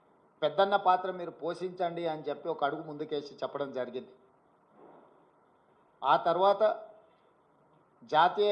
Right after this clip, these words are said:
ఎన్నికలు, జాతీయ ఎన్నికల తర్వాత నరేంద్ర మోడీ గారు మూడవసారి ప్రధానమంత్రిగా బాధ్యత స్వీకరించిన తర్వాత ఇప్పటి బడ్జెట్లో తెలంగాణ రాష్ట్రానికి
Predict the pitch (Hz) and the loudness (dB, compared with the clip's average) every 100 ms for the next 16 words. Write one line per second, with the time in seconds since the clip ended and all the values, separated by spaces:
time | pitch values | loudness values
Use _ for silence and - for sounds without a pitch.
0 | 190 175 180 185 185 196 170 160 185 185 | 2 -2 -6 -4 -2 0 0 0 -2 -4
1 | 165 170 175 170 165 156 165 165 156 147 | -6 -8 -8 -6 -4 -2 -2 -2 -4 -4
2 | 165 165 160 156 160 156 151 147 147 156 | -4 -6 -6 -4 -4 -2 -2 -2 -6 -6
3 | 156 156 147 135 151 160 160 147 151 143 | -4 -6 -4 -2 0 0 -6 -8 -6 -2
4 | 139 147 147 147 139 143 165 151 151 143 | -2 -4 -8 -10 -10 -8 -6 -8 -10 -10
5 | 135 131 127 143 180 - - _ _ _ | -8 -6 -6 -4 -6 -8 -20 _ _ _
6 | _ _ _ _ _ _ _ - 147 190 | _ _ _ _ _ _ _ -14 0 2
7 | 180 156 156 208 208 208 202 - - - | 4 2 2 0 0 2 2 2 -14 -20
8 | _ _ _ _ _ _ _ - 160 202 | _ _ _ _ _ _ _ 0 4 4
9 | 208 202 196 180 180 202 190 185 | 6 6 8 8 8 6 0 0